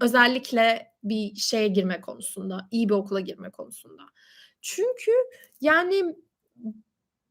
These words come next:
bu bence kesinlikle şeyle çok alakalı, yani, sadece okuduğunuz üniversite değil, dediğim gibi, aynı zamanda o ortalamanızı da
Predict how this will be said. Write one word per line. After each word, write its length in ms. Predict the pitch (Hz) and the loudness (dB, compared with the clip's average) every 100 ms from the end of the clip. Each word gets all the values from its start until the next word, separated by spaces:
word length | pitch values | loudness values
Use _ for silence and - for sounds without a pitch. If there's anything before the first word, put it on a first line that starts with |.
| _ | _
bu 160 | 311 339 | 0 6
bence 480 | 415 359 359 330 359 | 6 6 4 -2 -2
kesinlikle 840 | - 285 311 311 370 - 330 370 | -2 -2 -2 -2 -4 -2 -2 -2
şeyle 360 | 302 302 269 277 | -2 2 4 4
çok 220 | 277 269 | 2 -2
alakalı, 520 | 196 190 185 - 196 | -2 -2 -4 -6 -4
yani, 520 | 208 220 220 220 220 214 - _ _ _ _ _ _ _ _ _ _ - | 0 2 2 0 -2 -6 -20 _ _ _ _ _ _ _ _ _ _ -14
sadece 580 | - 302 311 330 330 | -6 6 6 6 4
okuduğunuz 800 | 285 269 294 294 302 302 285 - - | 2 2 2 0 0 0 -4 -10 -6
üniversite 640 | 262 277 262 254 - 262 226 | 0 4 4 2 0 2 2
değil, 400 | 269 320 - _ _ _ | 0 -2 -6 _ _ _
dediğim 380 | 285 247 254 233 | 0 0 -2 -2
gibi, 280 | 208 254 370 - _ _ _ _ _ - | -4 -6 -8 -12 _ _ _ _ _ 4
aynı 260 | 302 285 | 6 6
zamanda 680 | 254 240 233 233 240 311 370 _ | 2 0 -2 -2 -2 -4 -4 _
o 240 | 262 277 262 | 2 6 6
ortalamanızı 760 | 247 277 240 233 226 208 208 | 4 2 -2 0 -2 -2 0
da 200 | 262 320 | 0 0